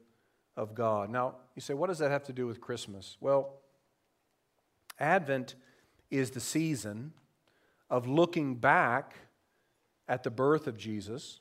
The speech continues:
which is the first Advent, the first coming, the incarnation, while at the same time keeping an eye toward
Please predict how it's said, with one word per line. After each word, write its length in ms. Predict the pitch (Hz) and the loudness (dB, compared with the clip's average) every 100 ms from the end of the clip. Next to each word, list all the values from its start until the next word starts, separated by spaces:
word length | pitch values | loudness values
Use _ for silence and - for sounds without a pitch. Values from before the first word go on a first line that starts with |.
| _ | _
which 140 | - | -12
is 140 | - 104 | -10 -10
the 100 | 104 | -8
first 320 | 135 131 - - - | -4 -4 -4 -14 -2
Advent, 540 | 113 104 104 110 160 | 0 0 -4 -6 -8
the 80 | - | -10
first 320 | 127 117 - | -8 -8 -8
coming, 360 | - 110 120 131 | -8 -6 -6 -8
the 120 | 107 | -8
incarnation, 800 | 110 117 131 110 98 - 113 117 - - _ _ | -8 -4 -4 -4 -8 -8 -10 -12 -20 -20 _ _
while 160 | 131 139 | 4 4
at 100 | 139 | 2
the 60 | |
same 400 | 147 185 202 220 | -2 0 2 0
time 380 | 208 165 147 139 | 0 4 4 2
keeping 480 | 139 - 185 160 139 | -4 -8 -4 -2 0
an 80 | 139 | 2
eye 340 | 156 175 175 | 4 4 2
toward 500 | 170 131 113 110 110 | -4 -4 -4 -4 -8